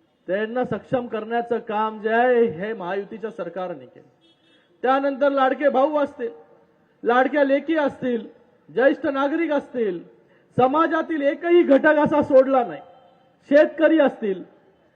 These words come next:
या सगळ्या लोकांना जे आहे वेगवेगळ्या योजनांच्या माध्यमाने जे आहे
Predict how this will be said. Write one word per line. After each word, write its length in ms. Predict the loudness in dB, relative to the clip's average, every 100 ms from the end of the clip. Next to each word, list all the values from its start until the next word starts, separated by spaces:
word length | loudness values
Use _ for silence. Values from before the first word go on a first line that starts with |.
| _ _
या 120 | -2
सगळ्या 460 | 0 0 2 4 6
लोकांना 560 | 4 4 2 0 0 0
जे 140 | 2
आहे 180 | 4 4
वेगवेगळ्या 480 | 6 4 4 4 4
योजनांच्या 640 | 6 4 4 0 0 0 0
माध्यमाने 600 | -2 2 2 4 2 2
जे 140 | 4
आहे 360 | 4 4 0